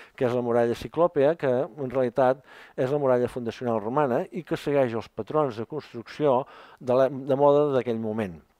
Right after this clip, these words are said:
Era una manera de fer construir muralles, eh, que semblaven més antigues del que eren, però estava de moda aquell moment. És a dir, es tracta de, d'un opus poligonal, tècnicament hauríem de dir així, és a dir, blocs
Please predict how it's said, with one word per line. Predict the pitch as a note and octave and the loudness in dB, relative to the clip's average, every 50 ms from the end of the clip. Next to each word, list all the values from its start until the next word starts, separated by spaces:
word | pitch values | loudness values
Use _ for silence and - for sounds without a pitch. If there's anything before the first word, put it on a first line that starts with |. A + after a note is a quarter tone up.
| _ _ _ _ _ _ _ _ - _ _ _ - | _ _ _ _ _ _ _ _ -20 _ _ _ -6
Era | A#2+ A#2 B2+ | -4 -2 0
una | C3+ C#3 C3+ | 0 0 0
manera | C3+ C3 C3 C3+ A#2+ C3 C#3 C#3+ | 0 -2 -2 0 2 2 0 2
de | C#3 C#3+ B2+ | 2 0 -2
fer | - - B2+ A2 | -2 -2 -6 -6
construir | _ - C3+ - - C3+ C#3 C3+ | _ -10 -10 -10 -8 -6 -6 -4
muralles, | B2+ B2 B2+ C#3 C#3+ B2+ A#2+ D3+ F#3 F#3 - - _ - - - - - - - | 0 2 2 4 4 4 2 0 0 -2 -6 -16 _ -20 -20 -20 -20 -20 -18 -10
eh, | - C#3 C3 C3 B2+ | -4 0 0 0 0
que | - - | 0 -4
semblaven | C3+ - D3+ C#3+ C#3 C#3+ C#3 C3+ C3+ C#3 D3+ D#3 D3 | -6 -4 -4 -2 2 4 4 6 4 4 0 -2 -2
més | C#3 C3+ A#2 | -2 -2 -2
antigues | B2+ B2 A#2 - A#2+ A#2+ A#2+ G2+ | -4 -6 -6 -6 -4 -2 -2 -2
del | G#2+ A2 G#2 | -2 -4 -4
que | - - A2 | -4 -6 -6
eren, | G2+ F2+ F2 E2 F2+ | -4 -4 -6 -8 -6
però | - C#3+ D3+ | -6 -6 -4
estava | - - E3 D#3 C3+ | -2 -2 -2 0 0
de | B2+ B2 | 0 0
moda | A#2+ A2+ G#2+ G2+ | 0 -2 -2 -2
aquell | G#2+ G#2 | -2 -4
moment. | G2+ G2+ G2 F#2+ F#2 E2+ F2 - - - - - - - | -6 -6 -6 -8 -8 -10 -10 -14 -20 -20 -20 -20 -14 -6
És | - C3+ C3+ C3 B2 | -2 -2 0 0 0
a | C#3 C3+ | 0 0
dir, | C#3 C3 A#2 | 0 0 0
es | G2 G#2 - | -2 -2 -2
tracta | - B2+ A#2 - A#2 | -2 -2 -2 -4 -4
de, | A2+ A2+ A2 A2+ A2+ - | 0 2 2 2 2 0
d'un | - C#3 A#2+ A2 G#2+ A2 G#2 G#2 G#2 - - A#2+ A2+ | -4 -8 -10 -6 -2 -2 0 0 -2 -2 -4 -6 -6
opus | - - A#2 - _ | -6 -8 -14 -16 _
poligonal, | - A2+ G#2+ G2 G2+ A2+ C#3 D3+ D3 C#3+ D3+ D3+ - | -10 -8 -8 -6 -2 0 2 2 2 0 -2 -4 -6
tècnicament | A#2 A#2 A2 G2 G#2+ G2 G#2+ G#2+ G#2 | -8 -8 -8 -8 -8 -6 -6 -6 -6
hauríem | G2 G2 F#2+ | -6 -8 -10
de | F2+ G2 | -10 -12
dir | |
així, | F#2 - - F#3 E3+ | -8 -6 -4 -4 -4
és | C#3 A#2 A2 | -4 -4 -4
a | A2+ A2+ | -4 -4
dir, | A2 A#2+ A2+ | -4 -4 -4
blocs | G#2+ F#2+ G2+ B2 C3 A#2+ - - - | -4 -4 -2 0 0 0 0 -4 -18